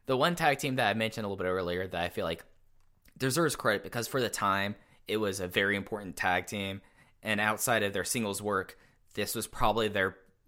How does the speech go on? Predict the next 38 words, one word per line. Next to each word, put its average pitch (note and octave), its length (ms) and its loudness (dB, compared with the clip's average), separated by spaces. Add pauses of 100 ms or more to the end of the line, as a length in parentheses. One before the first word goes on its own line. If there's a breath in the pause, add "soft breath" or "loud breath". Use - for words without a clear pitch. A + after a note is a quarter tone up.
(100)
best F2+ 260 0
chemistry F#2+ 440 -2
as F2+ 120 -2
a F2+ 40 -8
tag F#2 320 -2
team F2 140 -8
partners E2+ 560 -4
was F2+ 280 -2
the F2 260 -4 (460 soft breath)
Hulk, - 380 2
was A2 260 2
not C3 140 0
the F2+ 60 -12
Hulk, E2 260 -4
sorry, E2 300 0 (200 loud breath)
the G2+ 100 0
Shingo D3+ 640 4
and G#2+ 240 2
Tozawa G#2+ 460 4
tag D2+ 220 -6
team - 260 -14 (480)
in F#2 160 -2
two A#2 120 -6
thousand G2+ 280 2
thirteen, F#2+ 360 -6
two G2 120 -10
thousand F2 320 -4
fourteen. G#2+ 600 -4 (300 soft breath)
It G#2 140 2
was, F#2+ 340 2 (200 soft breath)
at A#2 140 0
the A2 80 -6
time, G2+ 580 6 (320 soft breath)
the G#2+ 140 2
longest G2+ 380 2
reigning G2+ 280 2
tag F#2 280 2
team F2+ 380 -2